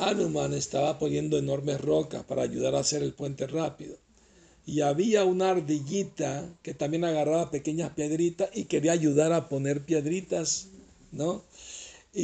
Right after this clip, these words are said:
y, y, y, y a veces se le atravesaba en el medio a Hanuman y Hanuman se enojó y, "Quítate del medio que me fastidias", o no, o algo así. Entonces Ramachandra escuchó eso y no le gustó. Y le dijo, "Hanuman,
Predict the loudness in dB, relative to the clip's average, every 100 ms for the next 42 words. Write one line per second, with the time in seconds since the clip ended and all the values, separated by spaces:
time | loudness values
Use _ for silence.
0 | 0 2 2 2 0 -4 -4 -4 -2 -2
1 | -4 -4 -6 -4 -2 0 0 0 2 4
2 | 4 6 6 4 4 2 4 2 2 0
3 | -2 0 -2 0 0 2 2 0 -2 -4
4 | -4 -2 0 0 0 -4 -2 4 8 6
5 | 4 -2 2 4 6 4 4 4 4 4
6 | 2 -4 -6 -8 -8 -4 -2 -2 -2 -6
7 | -8 -10 -10 -12 -12 -10 -6 -4 -2 0
8 | 0 -2 -8 _ -20 -20 -20 -20 -18 -12
9 | -4 0 2 2 -2 -2 -4 -2 -2 -2
10 | -8 -6 -4 -2 -2 -2 0 0 0 -2
11 | -4 -4 -4 -8 -6 -4 -2 -4 -10 -10
12 | -8 -6 -2 -2 0 -2 -6